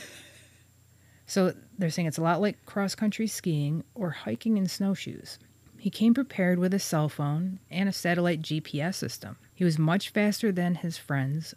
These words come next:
so he said that he would wait for them at the next stop. They lost sight of him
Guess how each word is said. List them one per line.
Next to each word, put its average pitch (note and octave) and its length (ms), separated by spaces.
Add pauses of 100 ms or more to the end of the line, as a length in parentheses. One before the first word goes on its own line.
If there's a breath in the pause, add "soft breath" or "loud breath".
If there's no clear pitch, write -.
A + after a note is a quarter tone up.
so E3+ 200
he E3+ 120
said F3 240
that D#3 140
he - 160
would D#3 140
wait D3+ 280
for F#3 140
them D3 300
at D#3+ 160
the D3 60
next C3+ 300
stop. D3+ 320 (220 soft breath)
They E3+ 100
lost F#3+ 300
sight E3 200
of A#2+ 120
him B2+ 280